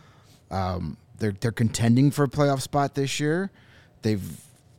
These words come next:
seemed like they've got their goalie of the future identified.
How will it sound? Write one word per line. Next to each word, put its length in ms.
seemed 640
like 220
they've 200
got 240
their 120
goalie 340
of 60
the 80
future 380
identified. 760